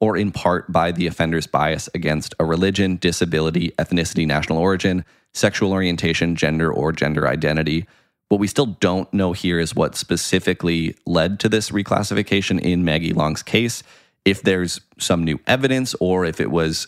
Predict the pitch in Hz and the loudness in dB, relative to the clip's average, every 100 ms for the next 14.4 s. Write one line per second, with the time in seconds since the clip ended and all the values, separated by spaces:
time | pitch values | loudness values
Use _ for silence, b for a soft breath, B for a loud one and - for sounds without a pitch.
0 | - 80 85 82 85 82 80 78 78 - | -2 0 2 0 0 0 2 0 0 0
1 | 78 76 - 80 80 - - 85 80 78 | -2 -2 0 0 0 -6 -4 -2 -2 0
2 | 82 - 87 67 80 80 78 76 - b | -2 0 0 0 0 0 0 -2 -8 b
3 | b b - 113 127 117 101 90 76 85 | b b 0 0 0 0 0 0 0 0
4 | 85 - 82 - - 90 85 - - 123 | -2 -2 -4 -2 0 0 0 0 0 2
5 | 107 90 85 85 85 78 90 82 101 - | -2 0 -2 -2 -4 0 0 0 0 0
6 | 87 82 87 82 - 87 80 82 b b | -2 0 0 0 0 0 0 -2 b b
7 | b - 78 76 - _ 82 85 92 95 | b 0 0 0 -8 _ -2 0 2 2
8 | 92 90 113 147 87 80 87 - 90 82 | 2 2 0 0 0 0 -4 0 0 0
9 | 85 87 82 107 - 80 - 64 - 82 | 0 0 0 0 0 -2 -2 -2 -2 0
10 | 80 73 - 87 85 - 82 87 85 87 | 0 0 0 0 0 0 -2 0 0 0
11 | - 76 78 85 80 71 85 87 85 80 | 0 0 0 0 -2 -2 0 0 0 0
12 | 85 85 b b b - 87 92 90 87 | 0 -2 b b b -2 0 0 0 0
13 | 85 85 85 85 80 85 - 87 82 80 | 0 0 0 0 0 -2 -2 0 0 0
14 | 87 80 80 80 | 0 0 0 -4